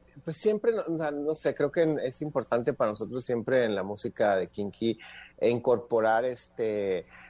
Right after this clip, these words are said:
elementos, pues, de, de donde somos, ¿no? En este caso del, del, del, de la región del norte, que se usa, que se usa mucho esa, esa expresión de fierro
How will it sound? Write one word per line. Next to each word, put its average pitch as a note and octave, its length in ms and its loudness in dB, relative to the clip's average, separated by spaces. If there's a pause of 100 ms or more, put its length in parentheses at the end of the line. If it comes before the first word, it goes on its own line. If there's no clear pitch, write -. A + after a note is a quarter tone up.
(100)
elementos, A2+ 1160 2
pues, - 340 -6
de, G#2+ 420 2
de A2+ 120 2
donde G#2+ 340 0
somos, A#2 380 -2
¿no? B2 340 2
En G#2+ 100 -6
este - 200 -10
caso - 320 2
del, F#2+ 280 2
del, F#2 280 -2
del, F2+ 260 0
de F#2+ 80 -6
la F#2+ 140 2
región A2 400 0
del A2+ 160 4
norte, G#2+ 320 -2
que - 160 -10
se G#2 120 -2
usa, - 240 0
que A#2+ 140 0
se A2+ 160 0
usa A#2+ 200 -2
mucho A2 420 0
esa, A2 380 2
esa - 260 -6
expresión G2+ 720 0
de G#2 100 0
fierro G2+ 480 2